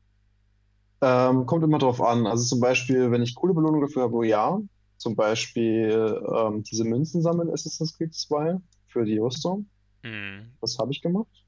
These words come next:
Speaker 2: Wobei das
Speaker 1: Äh, die
Speaker 2: natürlich auch
Speaker 1: Federn
Speaker 2: nur wenige waren und immer noch mit einem sehr komplizierten Kletterpuzzle verbunden waren.
Speaker 1: Ja, es war cool, weil diese Kletter-, Kletterpassagen waren meistens,
Speaker 2: Ja.
Speaker 1: ja, sehr cool.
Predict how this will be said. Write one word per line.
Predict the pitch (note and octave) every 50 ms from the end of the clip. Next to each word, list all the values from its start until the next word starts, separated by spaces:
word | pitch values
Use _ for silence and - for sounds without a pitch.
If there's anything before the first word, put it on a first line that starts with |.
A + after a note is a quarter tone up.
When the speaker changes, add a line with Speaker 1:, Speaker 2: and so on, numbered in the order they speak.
| _ _ _
Speaker 2:
Wobei | - G#2+ G2 G#2+ A2+ A2+
das | B2 A#2 - B2+
Speaker 1:
Äh, | A#2+ A#2
die | A#2 A#2+
Speaker 2:
natürlich | A2+ - - D3+
auch | D#3 F3 E3+ D#3+
Speaker 1:
Federn | D#3 D#3
Speaker 2:
nur | D3 A2+ A2+ A2+ A2 G#2+ G#2+ G#2+ G#2+ G#2+ G#2+ G#2 G#2 A2 - - -
wenige | - A2 G2 A2 A#2+ A2+ B2+ C#3 C3 C3 B2+ A#2
waren | B2 A#2+ A2+ A#2+ A#2+ A#2+ A#2+ A#2+ G#2+
und | G#2+ - G#2
immer | G#2+ A2 A2
noch | G#2+ G#2+ - -
mit | A#2+ - A2+
einem | G#2+ G#2 G#2 G2+ G2 - _
sehr | G#2+ G2+ A2 G#2+
komplizierten | - A2+ G#2 - B2 G#2+ - - A#2 - - G#2 G#2+ G#2 A2 - - - _
Kletterpuzzle | - - A2 G2+ - G2 - - G#2+ F#2 F#2 A2+
verbunden | - - - - - - - _ - - -
waren. | - - - - _ _ _ _ _ _ _ _ _ _ _ _ _ _ _ _ _ _ _ _ _ _ _ _ _ _ _ _
Speaker 1:
Ja, | - C3 C3 B2+ C3+ C#3+
es | C3+ - -
war | B2+ A#2 A#2+ B2 -
cool, | C#3+ C#3
weil | B2+ A#2+ A#2 G#2+
diese | A2 G2+ G#2 G#2 G#2
Kletter-, | - - A2+ A2+ B2 A#2+ A#2+ - -
Kletterpassagen | - - A#2+ - - - A2 G2+ - - G#2+ G#2 G#2 G2+ G#2 G#2+
waren | G#2 G2+ G#2
meistens, | G2+ G2 G2 - - - -
Speaker 2:
Ja. | - - - - - - -
Speaker 1:
ja, | G2+ G#2 G#2 G2+ - - - - _ _ _ _ _ _ _ _ _ _ _ _ _ _ _ _ _ _ _ _ _
sehr | - A2+ G#2+ -
cool. | A#2 A2+